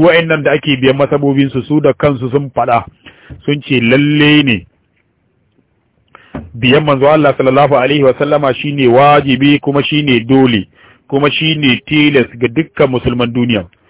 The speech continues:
Wa kulluhum muttaf-, muttafaqun ala wujubi tamassuki bis sunna war ruju' ilaiha. Dukkaninsu sun yi ittifaqin cewa dole ne a bi sunnan manzo Allah sallallahu alaihi wa alihi wa sallama, kuma ai aiki da shi.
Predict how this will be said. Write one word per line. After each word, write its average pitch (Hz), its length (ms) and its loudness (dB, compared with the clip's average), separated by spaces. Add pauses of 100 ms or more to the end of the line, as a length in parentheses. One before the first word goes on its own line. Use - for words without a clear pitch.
(360)
Wa 110 140 -2
kulluhum 147 600 2
muttaf-, - 720 -2
muttafaqun 139 920 -2 (500)
ala 135 320 2
wujubi 143 600 0
tamassuki 143 640 0
bis 127 180 -4 (240)
sunna 139 480 -2 (120)
war 147 180 4
ruju' 139 380 2
ilaiha. 113 440 0 (440)
Dukkaninsu 151 840 -2
sun 151 140 -4
yi 151 200 -2
ittifaqin 143 840 -2
cewa 123 340 2
dole 151 480 2
ne 143 180 -2
a 139 100 -4
bi 127 140 -4
sunnan 151 260 -2
manzo 131 280 -2
Allah 151 360 2 (540)
sallallahu 165 540 4
alaihi 151 320 2
wa 135 140 4
alihi 139 180 2
wa 127 120 2
sallama, 147 360 2
kuma 156 320 -2
ai 143 160 0
aiki 139 440 0
da 113 80 -4
shi. 104 240 -8